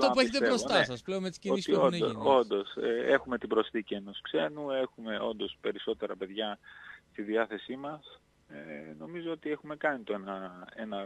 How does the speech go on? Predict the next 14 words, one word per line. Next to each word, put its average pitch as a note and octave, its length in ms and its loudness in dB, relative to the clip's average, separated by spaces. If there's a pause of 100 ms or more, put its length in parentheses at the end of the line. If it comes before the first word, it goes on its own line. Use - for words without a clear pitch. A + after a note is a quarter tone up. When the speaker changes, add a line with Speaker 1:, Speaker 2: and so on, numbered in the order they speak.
(120)
Speaker 1:
βήμα G#2 340 -6
και A2+ 100 -10
ένα G#2 120 -10
σκαλί G2+ 320 -6
παραπάνω. F3 500 -8 (1000)
Και B2 120 -10
σιγά C3+ 240 2
σιγά C#3+ 320 0
αραιώνουν D3 480 0
και C3+ 120 -2
λίγο C#3 220 -2
τα B2+ 120 -2
σύννεφα C3+ 460 -6
περί, A#2 640 -2